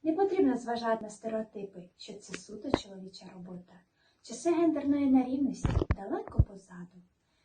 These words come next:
З власного досвіду можу сказати, що ми, дівчата,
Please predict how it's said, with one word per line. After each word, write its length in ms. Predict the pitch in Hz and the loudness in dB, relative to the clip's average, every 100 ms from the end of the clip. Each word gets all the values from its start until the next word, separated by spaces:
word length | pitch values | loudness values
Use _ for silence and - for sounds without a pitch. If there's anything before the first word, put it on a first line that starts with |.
| _ | _
З 100 | - | -6
власного 540 | 269 381 381 349 330 330 | 0 2 2 2 4 4
досвіду 420 | 311 - 214 214 | 4 0 -4 -6
можу 240 | 214 196 | -8 -10
сказати, 680 | 196 - 214 208 190 - 180 _ _ | -14 -12 -10 -10 -12 -14 -20 _ _
що 300 | - 233 196 | -6 -2 -2
ми, 280 | 226 359 392 _ _ - | -2 -2 -4 _ _ -12
дівчата, 640 | 185 - 208 180 180 175 | -10 -8 -10 -10 -14 -20